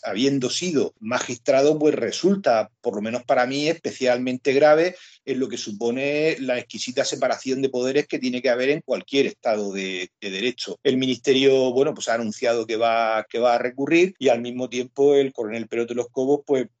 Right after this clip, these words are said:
parece ser que va a pedir su reingreso inmediato, pero realmente,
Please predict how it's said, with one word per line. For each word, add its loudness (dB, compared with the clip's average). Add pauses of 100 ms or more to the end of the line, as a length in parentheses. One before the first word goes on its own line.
parece 0
ser -6
que -4
va 4
a -2
pedir -2
su -8
reingreso -4
inmediato, 0
pero -6
realmente, 0